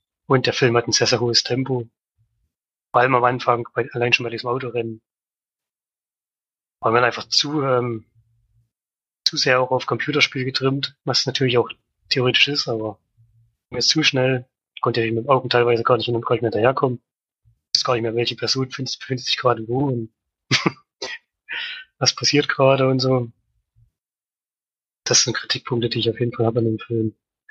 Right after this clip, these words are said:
Und ich fand ihn auch zu lang. Im Gegensatz zu Felix habe ich die Länge dann doch gemerkt, mit zwei Stunden zwanzig. War für mich auch unnötig, weil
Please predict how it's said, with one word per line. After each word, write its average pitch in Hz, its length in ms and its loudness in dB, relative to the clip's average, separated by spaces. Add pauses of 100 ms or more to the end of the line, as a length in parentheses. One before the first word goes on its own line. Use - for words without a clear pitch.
(140)
Und 131 100 4
ich 117 120 4
fand 127 180 0
ihn 117 60 -4
auch 117 120 -2
zu - 140 -2
lang. 113 280 -2 (1040)
Im 117 100 2
Gegensatz 117 220 0
zu 123 100 -4
Felix 127 300 2
habe 123 120 0
ich - 60 -2
die - 80 -2
Länge 120 200 2
dann 113 100 0
doch 123 160 -6
gemerkt, 120 460 -2
mit 127 120 -2
zwei 127 180 2
Stunden 123 300 -4
zwanzig. 120 560 -2 (1900)
War 117 100 4
für - 160 -4
mich 123 120 2
auch 113 80 -4
unnötig, 139 640 -2 (840)
weil 113 420 0